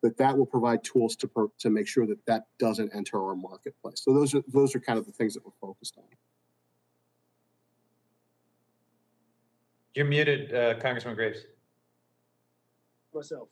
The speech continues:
Speaker 3: um, sorry about that. Um, uh, one other question.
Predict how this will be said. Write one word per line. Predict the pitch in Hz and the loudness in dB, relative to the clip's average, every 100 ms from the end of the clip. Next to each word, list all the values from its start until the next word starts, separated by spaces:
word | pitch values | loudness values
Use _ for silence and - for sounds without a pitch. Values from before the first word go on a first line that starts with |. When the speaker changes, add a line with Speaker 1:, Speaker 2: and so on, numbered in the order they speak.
| _ | _
Speaker 3:
um, | 147 139 139 135 | -12 -12 -12 -16
sorry | - 160 135 | -10 -10 -8
about | 123 | -10
that. | 135 135 165 | -12 -10 -10
Um, | 160 160 | -6 -6
uh, | |
one | 160 220 | -2 0
other | 214 185 | 0 -2
question. | - 185 165 170 156 | -6 -12 -10 -8 -8